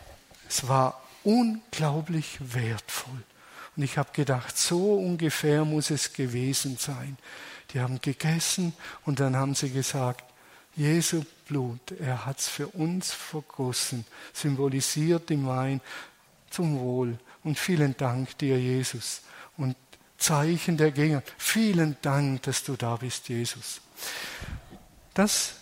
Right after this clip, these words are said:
ist im Abendmahl und in der Taufe. Unglaublich, unglaublich schön. Symbolon ist nicht nur Zeichen, sondern da fällt was zusammen, wird Realität, geschieht Himmel und Erde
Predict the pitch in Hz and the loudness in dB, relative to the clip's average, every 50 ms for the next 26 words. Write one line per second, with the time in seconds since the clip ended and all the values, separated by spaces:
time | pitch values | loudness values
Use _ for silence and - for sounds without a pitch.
0 | - 302 233 165 160 - - - - - - - - 147 156 190 151 117 123 127 | -10 -4 -4 -2 -2 -2 -2 -4 -4 -8 -8 -6 -4 -4 -4 -2 -4 -4 -4 -4
1 | 131 120 - 139 127 117 117 123 131 - - 151 160 156 147 143 139 143 135 127 | -6 -6 -6 -6 -4 -4 -4 -4 -4 -2 -2 -2 0 2 2 2 2 2 0 0
2 | - - - 135 123 107 - - - - 131 107 - - _ _ _ - - 226 | -2 -6 -6 -6 -6 -6 -6 -6 -6 -6 -6 -8 -10 -14 _ _ _ -4 0 2
3 | 226 214 185 160 147 - - 143 135 139 139 131 139 127 - - - - - _ | 2 2 2 0 -4 -2 -2 0 0 0 -2 -4 -6 -6 -6 -10 -14 -16 -20 _
4 | _ _ _ - 208 226 226 214 196 - 151 160 180 190 190 175 160 165 - - | _ _ _ -4 -2 0 0 -2 -2 0 0 0 0 0 -2 -4 -4 -6 -6 -8
5 | - - - 143 143 143 131 120 123 - - - - - - - - _ _ - | -8 -2 2 2 2 2 2 0 -4 -10 -16 -20 -20 -20 -20 -20 -20 _ _ -12
6 | - - 160 139 131 131 127 123 143 160 165 165 165 165 160 160 160 160 165 160 | -6 -2 0 0 2 0 0 2 2 2 2 2 2 2 2 2 2 0 -2 -4
7 | - - - - - - - - _ _ - - - 147 135 - - - - 151 | -8 -16 -20 -20 -20 -20 -20 -20 _ _ -20 -8 -4 -2 -2 0 0 2 2 2
8 | 170 - - - 165 151 143 - - - - 143 131 135 139 151 143 - - 151 | 2 2 0 -2 0 0 0 0 2 4 4 6 6 4 2 2 0 -2 -2 -2
9 | 139 - - 139 135 135 127 123 123 117 - - - 143 139 147 147 147 - 143 | -2 0 -2 -2 0 0 0 0 -2 -2 -2 0 2 2 4 4 2 0 0 -2
10 | 131 127 - - - 131 120 - 135 131 123 127 131 139 139 135 - - - - | -2 -2 -4 -4 -4 -4 -2 0 0 0 0 0 0 -2 -2 -4 -6 -8 -14 -14
11 | - - - 127 123 127 139 156 160 160 - - - - 143 139 135 135 127 127 | -16 -16 -16 -12 -2 2 4 4 4 2 0 -6 -8 -2 2 4 4 4 4 4
12 | 127 127 131 - - - - 139 139 135 139 139 - - - - - - - - | 2 0 0 -2 -4 -2 2 4 4 4 4 2 0 -6 -18 -18 -18 -14 -6 -4
13 | 143 127 - - - - 151 151 147 147 143 - - - - - - - - 156 | -2 0 0 0 0 2 2 0 0 0 -2 -4 -6 -12 -16 -16 -8 0 2 4
14 | 170 165 156 147 143 147 143 143 135 - - 143 135 143 143 143 135 151 143 | 4 6 6 6 6 6 4 2 0 0 2 4 6 6 6 6 4 2 0